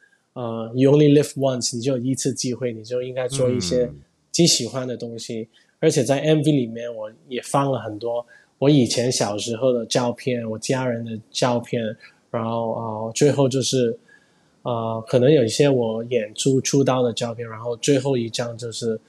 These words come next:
Speaker 1: 我跟我太太跟两个儿子的照片，因为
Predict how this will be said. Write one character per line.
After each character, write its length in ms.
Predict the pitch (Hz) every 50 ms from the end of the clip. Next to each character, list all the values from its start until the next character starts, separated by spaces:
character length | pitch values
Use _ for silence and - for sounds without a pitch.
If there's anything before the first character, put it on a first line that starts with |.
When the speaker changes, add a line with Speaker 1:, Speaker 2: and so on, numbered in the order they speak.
| _ _ _ _ _ _ _ _
Speaker 1:
我 180 | 123 120 107
跟 260 | - - 135 131 135 131
我 380 | 120 110 107 104 104 101 101
太 260 | - - - 135 127
太 300 | 120 - - 117 104 104 107 -
跟 380 | - 127 120 117 113 113 110 110 _ _ _ _
两 200 | - 131 113 110
个 80 | 107 107
儿 140 | 104 113 120
子 120 | 117 120 107
的 100 | 104 101
照 240 | - 123 113 110
片， 260 | 104 - - 107 104 95 - _ _ _ _ _ _ _
因 120 | - 143 143
为 300 | 139 131 123 120 120